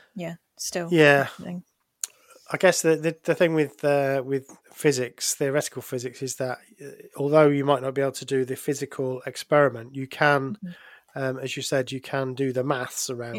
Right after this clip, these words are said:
Speaker 1: It's
Speaker 2: it
Speaker 1: all
Speaker 2: to see.
Speaker 1: either simulated or, or,
Speaker 2: Yeah.
Speaker 1: um,
Speaker 2: Yeah.
Speaker 1: mathematically pro-, uh, you know, proven using the word proven in the science format, which means most likely true or most, not, not a hundred percent, 'cause scientists don't really do that.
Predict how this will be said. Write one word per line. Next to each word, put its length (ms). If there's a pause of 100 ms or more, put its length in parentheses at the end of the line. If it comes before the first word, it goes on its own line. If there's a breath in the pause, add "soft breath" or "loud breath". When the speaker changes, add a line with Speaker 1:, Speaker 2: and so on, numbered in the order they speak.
(120)
Speaker 1:
It's 40
Speaker 2:
it 100
Speaker 1:
all 100
Speaker 2:
to 80
see. 160
Speaker 1:
either 180
simulated 420 (460)
or, 340 (140)
or, 160
Speaker 2:
Yeah. 380
Speaker 1:
um, 160 (520)
Speaker 2:
Yeah. 60
Speaker 1:
mathematically 760
pro-, 240 (200)
uh, 200 (100)
you 120
know, 180
proven 400
using 280
the 80
word 300
proven 380
in 140
the 60
science 380
format, 500
which 220
means 320 (600 soft breath)
most 260
likely 320
true 320 (220)
or 260 (100)
most, 280 (540)
not, 240 (120)
not 160
a 40
hundred 280
percent, 380
'cause 300 (100)
scientists 400
don't 160
really 180
do 140
that. 200